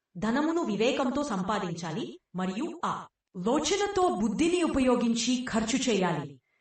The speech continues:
రేపటి కోసం ధనమును కూడబెట్టుటకై ఈ రోజు మితంగా ఖర్చు పెట్టుట అవసరము.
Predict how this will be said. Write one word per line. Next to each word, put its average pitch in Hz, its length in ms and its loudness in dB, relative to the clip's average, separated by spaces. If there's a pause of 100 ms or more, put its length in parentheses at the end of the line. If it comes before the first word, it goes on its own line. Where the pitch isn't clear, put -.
(180)
రేపటి 247 440 2
కోసం 294 500 0
ధనమును 302 360 0
కూడబెట్టుటకై 233 1040 0
ఈ 214 140 0
రోజు 233 300 2
మితంగా 269 460 4
ఖర్చు 254 340 2
పెట్టుట 214 380 2
అవసరము. 190 720 4